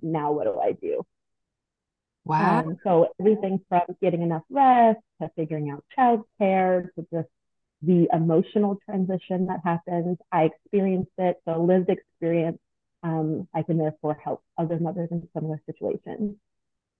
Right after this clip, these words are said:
Speaker 2: I love that. That is wonderful. Um, we, we have similar experiences, and, and our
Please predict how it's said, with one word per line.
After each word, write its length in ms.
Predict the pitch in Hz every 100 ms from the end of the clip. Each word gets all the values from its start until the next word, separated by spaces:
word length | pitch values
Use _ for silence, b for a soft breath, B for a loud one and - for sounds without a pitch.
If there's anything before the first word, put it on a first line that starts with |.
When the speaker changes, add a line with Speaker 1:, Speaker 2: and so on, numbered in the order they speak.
| _ _ _ _
Speaker 2:
I 100 | 269
love 280 | 381 453 453
that. 400 | - - - - _
That 140 | 277
is 160 | 311 302
wonderful. 580 | 311 277 226 165 160 156
Um, 240 | 226 226 220
we, 280 | 254 233 -
we 160 | 214 262
have 180 | 247
similar 640 | 254 247 240 226 208 202 -
experiences, 920 | 214 - 226 208 160 151 180 165 170
and, 320 | 151 143 151 -
and 420 | 160 156 151 147 -
our 520 | 165 165 156 151 151